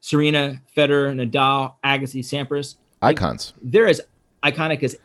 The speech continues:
Speaker 1: any athlete ever in any sport, right? So,
Speaker 2: Yeah.
Speaker 1: yeah,
Speaker 2: Well,
Speaker 1: uh,
Speaker 2: well,
Speaker 1: I'm
Speaker 2: that's
Speaker 1: with you.
Speaker 2: how, that's how I'm looking at tennis. Like, I'm, I would imagine the prices have gone up since the summer, and, and I'm not early on it, but when I look at the icons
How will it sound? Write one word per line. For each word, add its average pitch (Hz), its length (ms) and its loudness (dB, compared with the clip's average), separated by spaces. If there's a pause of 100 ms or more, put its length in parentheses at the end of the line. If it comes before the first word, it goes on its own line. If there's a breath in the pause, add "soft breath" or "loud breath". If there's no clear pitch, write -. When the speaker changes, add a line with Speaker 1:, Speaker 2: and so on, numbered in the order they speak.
(120)
Speaker 1:
any 170 240 0
athlete 151 400 -2
ever 143 240 2
in 131 60 -6
any 131 200 -4
sport, 139 400 -4 (100)
right? 127 320 -2
So, - 480 2
Speaker 2:
Yeah. 123 120 2
Speaker 1:
yeah, 110 80 0
Speaker 2:
Well, 143 100 6
Speaker 1:
uh, 110 40 -4
Speaker 2:
well, 123 100 2
Speaker 1:
I'm 151 40 6
Speaker 2:
that's 190 120 8
Speaker 1:
with - 100 0
you. 208 60 6
Speaker 2:
how, 190 140 8
that's 156 240 6
how 180 160 8
I'm 117 160 6
looking 113 280 2
at 104 260 4
tennis. 123 360 2
Like, 101 160 4
I'm, 107 160 2 (340 loud breath)
I 135 80 4
would 139 140 6
imagine 123 400 4
the 95 60 0
prices 98 500 2
have 87 140 -2
gone 92 200 4
up 92 160 4
since 92 220 -6
the 80 100 -6
summer, 87 520 2
and, 78 120 -2
and 90 160 -2
I'm 92 120 2
not 90 200 2
early 110 300 4
on 82 180 0
it, 78 120 -4
but 90 80 2
when 95 160 2
I 90 60 2
look 113 300 2
at 107 180 -2
the 92 220 2
icons 92 880 0